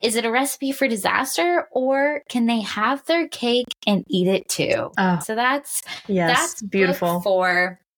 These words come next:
Speaker 1: Honestly, probably my least favorite out of the series.
Speaker 2: <gasps> What?
Speaker 1: I kn-, I know. I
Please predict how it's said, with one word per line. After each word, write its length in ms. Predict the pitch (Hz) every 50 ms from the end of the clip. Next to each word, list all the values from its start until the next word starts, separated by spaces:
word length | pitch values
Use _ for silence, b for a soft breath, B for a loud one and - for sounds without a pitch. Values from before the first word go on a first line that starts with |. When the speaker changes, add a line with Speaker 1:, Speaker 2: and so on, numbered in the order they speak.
| _ _ _ _ _ _ _ _ _ _ - - - - _ -
Speaker 1:
Honestly, 840 | 180 202 214 226 226 247 254 - - 240 247 247 254 254 254 254 247 B B B B B B _ _ _ _ _ _ _ _ _ -
probably 380 | - - 269 277 302 320 311
my 160 | 294 302 294 277
least 420 | 233 220 208 214 220 233 - -
favorite 300 | 196 185 180 175 165 - -
out 140 | 165 165 170
of 80 | 165
the 80 | 160 165
series. 640 | 165 - - - - - - - - - - -
Speaker 2:
<gasps> 100 | - 185 175 - _ -
What? 360 | 208 214 185 202 262 403 508
Speaker 1:
I 160 | - 247 247 247
kn-, 240 | 240 240 240 - -
I 200 | - 226 233 220
know. 340 | 214 226 262 330 349 - -
I 220 | - 240 269 -